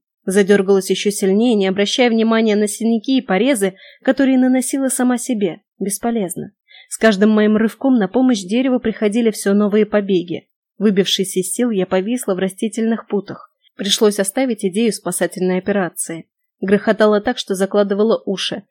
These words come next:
но я не смогла их прикрыть, оказавшись обездвиженной.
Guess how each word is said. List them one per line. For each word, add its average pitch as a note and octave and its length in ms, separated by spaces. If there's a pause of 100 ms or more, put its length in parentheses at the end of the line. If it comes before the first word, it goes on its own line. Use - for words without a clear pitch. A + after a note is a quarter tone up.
(220)
но A3+ 80
я A#3+ 140
не C4 120
смогла B3 420
их A#3+ 140
прикрыть, B3 520
оказавшись F#3+ 680
обездвиженной. F#3+ 800